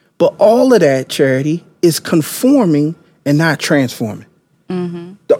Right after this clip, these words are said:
Speaker 1: only garments that God talked about is the garment of praise. The only garments he talked about is the breastplate of righteousness, the shield of faith. He, the things that he wants us to put on are the things that most church people leave home on Sunday.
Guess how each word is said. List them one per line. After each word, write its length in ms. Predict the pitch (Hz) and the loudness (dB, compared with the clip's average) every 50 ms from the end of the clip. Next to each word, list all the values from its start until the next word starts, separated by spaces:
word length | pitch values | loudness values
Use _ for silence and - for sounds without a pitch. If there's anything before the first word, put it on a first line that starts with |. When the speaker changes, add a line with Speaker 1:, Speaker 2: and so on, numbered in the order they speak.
| - 226 | 2 2
Speaker 1:
only 260 | 269 277 254 233 208 | 2 4 4 2 2
garments 520 | 185 185 185 185 185 175 165 139 - - | 2 2 2 4 4 4 2 2 0 0
that 120 | - 127 131 | -2 0 2
God 260 | 151 147 143 143 135 | 2 2 2 2 2
talked 260 | - 147 131 123 - | 0 -2 -2 -2 -2
about 260 | 131 135 127 127 135 | -2 0 0 0 -2
is 120 | 135 127 131 | -2 -4 -4
the 80 | 131 127 | -4 -2
garment 340 | - 185 185 185 185 180 | 0 0 2 2 2 2
of 80 | 190 185 | 2 0
praise. 600 | - - 240 233 233 220 165 131 110 - - - _ _ _ _ _ _ _ | 0 0 0 0 0 -2 -4 -6 -10 -14 -14 -16 _ _ _ _ _ _ _
The 80 | - 262 | -2 0
only 160 | 254 233 214 | 2 2 2
garments 400 | 180 185 214 226 220 226 233 - | 2 2 2 2 2 2 2 2
he 100 | 226 208 | 0 -2
talked 320 | - 233 220 214 202 - | 0 0 0 0 -2 -2
about 260 | 185 160 147 147 151 160 | -2 0 0 0 0 -2
is 80 | 156 | -2
the 100 | 160 165 | -2 -4
breastplate 520 | 175 196 214 220 202 - - - 208 202 202 | 0 0 0 0 0 -2 0 2 4 4 4
of 120 | 190 190 | 4 2
righteousness, 680 | 208 214 220 220 - - 139 - - 135 120 - - - | 0 0 0 0 0 -2 -4 -6 -6 -6 -8 -8 -12 -10
the 120 | - 151 | -8 -6
shield 380 | - - - 233 233 226 220 220 | -6 -4 0 4 4 6 6 4
of 80 | 196 - | 2 -2
faith. 440 | - - 233 240 196 151 - - - _ _ _ _ _ _ _ | -4 -4 -2 -2 -2 -2 -6 -12 -18 _ _ _ _ _ _ _
He, 100 | - 247 | -4 -2
the 160 | - 214 190 | 0 -2 -2
things 380 | - - 247 247 285 294 240 220 | 0 0 2 4 4 4 4 4
that 60 | 208 | 4
he 220 | 202 226 269 302 285 | 4 4 4 4 4
wants 320 | 214 185 175 165 139 - 156 | 4 2 2 0 -2 -4 -6
us 80 | 147 - | -6 -4
to 100 | 156 151 | -6 -2
put 200 | - 202 196 196 | 0 2 2 2
on 260 | 196 202 208 208 202 | 2 2 2 2 4
are 80 | 202 | 4
the 60 | 190 185 | 2 2
things 320 | - - 226 226 226 214 | 2 0 2 2 2 2
that 120 | 220 208 202 | 2 2 2
most 280 | 196 233 262 262 - - | 2 2 0 0 0 0
church 220 | - 220 226 - | 2 2 2 2
people 280 | - 240 233 226 226 233 | 0 0 2 2 2 4
leave 220 | 254 269 277 262 | 4 4 6 6
home 340 | 226 247 294 320 330 302 269 | 4 4 4 4 4 4 4
on 100 | 202 165 | 2 2
Sunday. 400 | 165 - 156 131 113 107 101 104 | 0 0 -2 -2 -2 -4 -8 -12